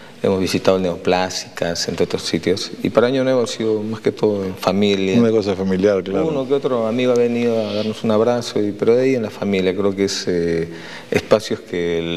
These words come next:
Speaker 1: le, le robamos al tiempo para estar en la familia, porque
Speaker 2: Por supuesto.
Speaker 1: nos falta tiempo.
Speaker 2: Por supuesto. Bueno, en general, eh, podemos convenir, creo, en que el, mm,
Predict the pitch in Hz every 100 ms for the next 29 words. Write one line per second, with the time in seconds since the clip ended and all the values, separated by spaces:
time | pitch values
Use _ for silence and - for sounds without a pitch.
0 | 82 80 80 82 - - - 87 90 90
1 | 95 104 - 85 - 104 95 87 87 -
2 | 95 92 - 85 98 82 - 101 90 92
3 | 101 90 90 78 95 92 - 90 - -
4 | - 90 95 95 92 - 87 - - -
5 | 151 139 120 120 147 147 170 202 208 -
6 | - - - 113 104 101 - - 113 123
7 | 143 - 113 104 113 131 127 113 110 113
8 | 120 98 90 80 87 85 87 92 85 85
9 | 82 78 78